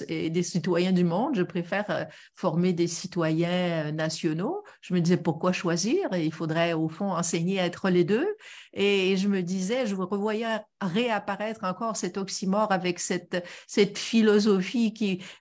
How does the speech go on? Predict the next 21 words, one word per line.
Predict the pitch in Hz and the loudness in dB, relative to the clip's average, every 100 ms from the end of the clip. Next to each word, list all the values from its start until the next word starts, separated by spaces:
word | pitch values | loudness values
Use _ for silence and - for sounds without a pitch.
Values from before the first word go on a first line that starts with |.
| - | 0
par | 208 208 | 4 4
nature | 208 202 - 220 233 208 175 | 4 2 -2 -2 0 0 0
et | 180 180 | 0 -2
par | 180 185 | -4 -8
fatalité | - 208 202 202 185 190 214 | -4 -2 -2 -2 -2 -2 -4
et | 190 | -4
connaissance | 196 185 185 180 196 185 | -4 -4 -4 -4 -4 -2
située | - 185 - 208 | -4 -6 -2 -2
comme | 202 185 | 0 -2
toutes | 180 190 | -2 0
les | 190 180 | 2 2
autres, | 208 320 349 | 2 2 2
mais | 202 196 | 2 2
qui | 254 277 | 2 4
aussi | 240 226 - 277 294 - | 4 4 2 6 6 4
<laughs> | |
est | 285 - - 277 - 349 - 240 | -4 -4 -2 -4 -2 -6 -4 -2
par | - 233 - | 4 4 2
fatalité, | 247 226 233 220 214 247 254 247 - 254 - | -4 0 0 -2 -4 -2 -4 -6 -16 -16 -4
euh, | 226 214 - - - - - _ - - _ - | 0 0 -2 -14 -20 -20 -20 _ -20 -20 _ -16
euh, | 107 220 220 | -10 -4 -4